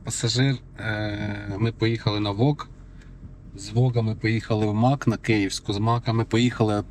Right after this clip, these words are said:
на Можайку і заплатив, коротше, він сто п'ятдесят плюс двісті. Скільки це виходить? Триста п'ятдесят гривень за цю поїздку. <laughs> Ну, нормально, все зайшло на карту. І наступним шагом ми будемо щось шукати вже в Стрижовку.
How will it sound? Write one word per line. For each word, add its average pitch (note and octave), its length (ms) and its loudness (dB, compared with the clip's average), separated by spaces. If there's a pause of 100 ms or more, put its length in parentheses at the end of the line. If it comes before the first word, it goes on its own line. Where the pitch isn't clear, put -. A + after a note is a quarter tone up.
(100)
на A2+ 120 2
Можайку A2+ 600 2 (160)
і G#2+ 380 -14
заплатив, A2 600 0
коротше, G#2+ 420 0
він G#2 260 0 (640)
сто - 260 2
п'ятдесят A#2 440 0
плюс G#2 220 -4
двісті. G#2 400 -4
Скільки F#2 260 -8
це - 140 -14 (100)
виходить? F2+ 600 -6 (960)
Триста B2 280 2
п'ятдесят G#2+ 320 -2
гривень F2+ 280 0
за E2+ 100 -6
цю - 140 -10
поїздку. D#2+ 460 -6 (160)
<laughs> C#3+ 220 4 (680)
Ну, C#3+ 80 6
нормально, B3 400 4
все D3+ 220 2
зайшло C#3+ 280 4
на B2 120 4
карту. F3+ 420 2 (920)
І A#2 100 4
наступним B2 580 4
шагом C3+ 760 2
ми A#2+ 180 4
будемо A2 280 0
щось A2+ 200 -2
шукати G#2+ 460 -2
вже G2+ 160 -2
в F#2+ 60 -6
Стрижовку. D#2 560 -8